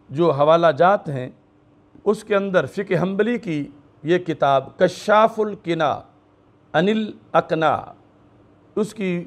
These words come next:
दूसरी जिल्द जो है, इसमें इस बात की वजाहत की गई है, सफ़ा नंबर तिरपन,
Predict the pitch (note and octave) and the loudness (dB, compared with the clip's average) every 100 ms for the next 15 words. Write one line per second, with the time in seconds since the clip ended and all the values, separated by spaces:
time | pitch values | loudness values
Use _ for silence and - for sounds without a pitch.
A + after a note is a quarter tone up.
0 | - _ B2+ F#3+ B3+ A#3+ A#3+ F3+ D#3 F3 | -14 _ -8 -4 -4 -4 -4 0 2 0
1 | C3 C#3 A#2 - - _ _ _ _ _ | 0 0 0 -2 -10 _ _ _ _ _
2 | _ _ _ _ _ _ A3 A3 D#3+ D3 | _ _ _ _ _ _ -2 -2 -4 -4
3 | C#3 - _ _ _ _ _ _ _ _ | -6 -12 _ _ _ _ _ _ _ _
4 | _ F3 - E3 F3 E3+ E3 C#3 C3 D3 | _ -2 0 2 2 0 -6 -2 0 2
5 | E3 - G3 A3 G#3+ C3+ A2 - _ _ | 0 -2 -4 -2 0 -2 -4 -8 _ _
6 | _ _ _ _ _ - F3+ F#3 F3 F3+ | _ _ _ _ _ 2 4 4 2 0
7 | E3 F3 D#3 - C#3 G2+ | 0 0 0 0 -4 -4